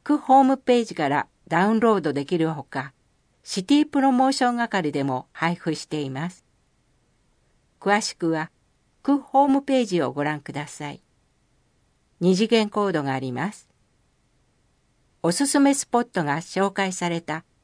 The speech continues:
Instagramの画面の写真があります。Jアラート、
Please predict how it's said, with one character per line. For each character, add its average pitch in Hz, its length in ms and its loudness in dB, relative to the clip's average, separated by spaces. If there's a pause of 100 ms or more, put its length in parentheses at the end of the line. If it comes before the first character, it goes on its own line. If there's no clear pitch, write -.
(320)
Instagram 247 800 2
の 135 200 -4 (300)
画 165 140 2
面 269 220 2
の 269 120 0
写 214 180 -2
真 202 260 -4
が 180 100 -2
あ 165 60 -2
り 151 100 -4
ま 139 180 -4
す。 - 220 -16 (2000)
J 247 320 2
ア 277 100 4
ラ 262 200 4
ー - 40 -20
ト、 135 220 -8